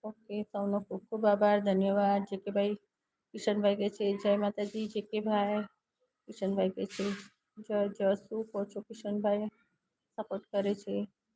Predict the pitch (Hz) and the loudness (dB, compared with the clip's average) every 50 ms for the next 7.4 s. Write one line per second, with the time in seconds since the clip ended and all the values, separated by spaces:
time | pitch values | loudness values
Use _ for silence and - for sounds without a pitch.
0 | _ _ _ _ _ _ _ _ _ _ _ _ _ _ _ _ _ - 220 - | _ _ _ _ _ _ _ _ _ _ _ _ _ _ _ _ _ -20 -14 -6
1 | - 214 214 208 196 208 202 208 - 214 202 - 214 214 214 214 202 - 208 214 | -4 0 2 2 2 2 2 -2 -2 -4 -6 -4 -2 0 2 0 0 0 -2 -4
2 | 214 214 214 202 214 202 196 202 202 208 202 196 202 208 208 _ _ - - 202 | -2 -2 0 0 0 0 0 2 2 2 2 2 2 0 -4 _ _ -10 -8 -6
3 | 202 202 196 196 - - 196 - - 214 _ - 208 208 208 214 - 214 - - | -4 -2 -2 -4 -4 -8 -12 -12 -12 -14 _ -8 -6 -6 -6 -6 -8 -8 -4 0
4 | 214 202 202 202 202 202 - 208 196 - _ - 214 214 220 208 202 196 208 202 | 0 2 2 0 0 -2 -4 -8 -12 -10 _ -6 -2 2 2 2 4 4 2 2
5 | 208 208 202 196 - 208 196 196 202 208 208 208 208 214 208 202 196 196 196 190 | 2 0 0 -2 0 0 2 4 6 6 6 6 6 6 4 2 4 4 2 2
6 | 196 196 196 190 190 190 196 190 202 196 - 196 - 202 202 _ - 208 208 208 | 2 2 2 2 2 2 0 0 0 -2 -6 -8 -10 -10 -12 _ -6 -2 0 0
7 | 202 202 202 196 196 190 196 214 | 2 2 0 0 0 0 -2 -2